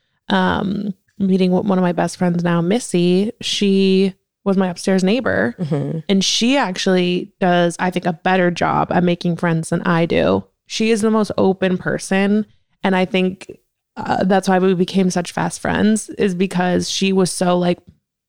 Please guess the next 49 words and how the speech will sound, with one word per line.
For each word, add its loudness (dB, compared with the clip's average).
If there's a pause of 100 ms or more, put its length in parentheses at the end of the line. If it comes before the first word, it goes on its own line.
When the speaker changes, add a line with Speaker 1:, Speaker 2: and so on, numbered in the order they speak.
(160)
Speaker 1:
"Come 0
upstairs 0
for 0
wine." -2 (240)
She -2
was 2
like, 0 (240)
so, 0
and 0
I 0
think -2
too, 0
like, 0
her -2
Wi-Fi 0
was 0
out 0
when 0
she -2
first -2
moved 0
in, 0
and -2
she -4
texted -4
me 2
and 0
she 0
was 0
like, -2 (320)
"Hey, 2
can -2
I 2
borrow 2
your 4
Wi-Fi 0
for 0
the 0
day? 2
My 2
Wi-Fi's 0
out." -4 (300)
Like, -2
for 0
me, 2
I 2
feel 0
like 0
I'm 0